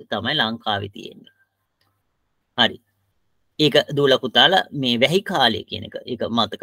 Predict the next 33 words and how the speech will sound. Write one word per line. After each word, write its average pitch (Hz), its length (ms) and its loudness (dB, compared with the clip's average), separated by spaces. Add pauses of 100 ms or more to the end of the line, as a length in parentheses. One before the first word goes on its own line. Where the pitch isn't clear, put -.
තියාගන්න. - 440 -10
උකි. - 300 -14 (1700)
මේකෙදි 233 400 6
මේ, 175 240 4
අ, 160 120 -2 (200)
කියන්න 262 460 6
කියන 233 240 2
එක 165 140 -2
මෙතන 190 320 0
පොඩි 180 340 0
මේ 156 240 -4
දූල 156 240 -2
පුතාලට 147 380 2
පේන 135 220 -2
ඇති 175 220 -4
වෙනස් 202 300 -2
විදිහේ 233 280 2
ලියවලා 247 320 2
තියෙන. 147 180 -2
නමුත් 156 300 0
මේක 160 300 -2
මේ 185 200 2 (120)
කලින් 160 320 0
දූල 143 200 0
පුතාලා 131 280 -2
ඉගෙන 131 160 -4
ගත්ත 143 180 -8
කියන්න. 220 420 2 (340)
මේ 156 140 -8
ෆොන්ට් 233 360 0
එක 233 120 2
අනුව 127 360 0
මේව 165 220 0